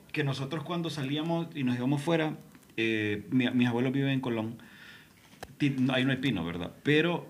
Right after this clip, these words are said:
en el camino, cuando parábamos, digamos, en El Progreso o en Cihuatepeque, que parábamos en algún restaurante o alguna casa, cortaban, sí, cortaban la, la, las agujas de pino y las ponían en el piso. Aparte del olor, pero duraban bastante y en las mañanas,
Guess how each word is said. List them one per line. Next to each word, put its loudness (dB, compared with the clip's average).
en 2
el 2
camino, 0
cuando -2
parábamos, 0
digamos, 2
en 4
El 2
Progreso 0
o 2
en 0
Cihuatepeque, -2
que -10
parábamos -2
en 0
algún -2
restaurante -2
o 0
alguna 0
casa, -4
cortaban, 0
sí, -4
cortaban -2
la, -2
la, -6
las -10
agujas -2
de -2
pino -2
y -2
las -2
ponían -4
en 0
el 2
piso. -4
Aparte 0
del 2
olor, 0
pero -2
duraban -4
bastante -6
y -2
en 0
las -2
mañanas, 0